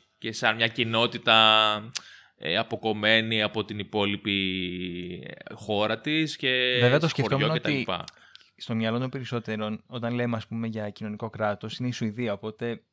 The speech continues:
Speaker 2: ξέρεις, αυτό το... Στον δυτικό
Speaker 1: Ναι.
Speaker 2: κόσμο, η Σουηδία έχει μια ξεχωριστή θέση και οι σκανδιναβι-, σκανδιναβικές χώρες γενικότερα, ότι είναι ένα, ένας μικρός
Speaker 1: Ναι, ναι.
Speaker 2: παράδεισος, ας πούμε, σε σχέση με τον υπόλοιπο κόσμο.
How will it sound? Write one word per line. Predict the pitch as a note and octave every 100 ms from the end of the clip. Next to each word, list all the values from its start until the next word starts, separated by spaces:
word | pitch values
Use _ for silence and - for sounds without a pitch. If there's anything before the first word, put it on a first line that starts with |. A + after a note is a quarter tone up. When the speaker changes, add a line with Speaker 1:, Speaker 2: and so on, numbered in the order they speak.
| _
Speaker 2:
ξέρεις, | A#2+ A2
αυτό | G#2 A2
το... | - A#2 G#2+ - _ _ - _ _ _ _ _ _ - - _ _
Στον | A#2+ G#2+
δυτικό | G#2+ G#2 B2+ A2+
Speaker 1:
Ναι. |
Speaker 2:
κόσμο, | A#2+ A#2 G#2 A#2 B2+
η | B2
Σουηδία | A#2+ A#2+ C3+
έχει | C3 B2
μια | A#2+
ξεχωριστή | - A2+ G#2+ -
θέση | A2+ A2+ G#2+ -
και | A#2
οι |
σκανδιναβι-, | - G#2+ G#2+ G#2 G#2+ A2 _
σκανδιναβικές | - - G#2 G#2 G2+ A2
χώρες | - G#2
γενικότερα, | G#2+ G#2 G#2+ G#2 G2+ G2 - - - - - _ _ _ _
ότι | _ B2 A#2 A#2
είναι | A#2
ένα, | A#2 A#2 A2 - _
ένας | - B2 A2
μικρός | G#2+ A2+
Speaker 1:
Ναι, | G2
ναι. |
Speaker 2:
παράδεισος, | G#2+ G#2+ G#2+ G2 F2+ -
ας | F#2
πούμε, | F#2+ F#2 E2+ - _ _ _ _
σε | G#2+
σχέση | - G2+ G2+
με | G2
τον | G2
υπόλοιπο | G2 G#2 G2+ F#2+
κόσμο. | F#2+ F#2 F2+